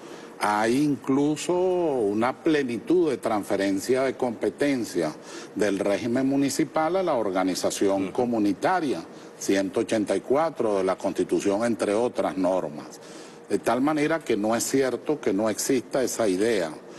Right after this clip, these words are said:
Speaker 1: Lo que ocurre es que ahora se quiere profundizar y constitucionalizar con más claridad la idea de la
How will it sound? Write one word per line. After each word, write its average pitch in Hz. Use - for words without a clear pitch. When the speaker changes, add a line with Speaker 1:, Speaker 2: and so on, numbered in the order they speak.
Speaker 1:
Lo 120
que 127
ocurre 113
es 131
que 175
ahora 165
se -
quiere 104
profundizar 139
y 151
constitucionalizar 117
con 139
más 156
claridad 117
la 107
idea 117
de 95
la 92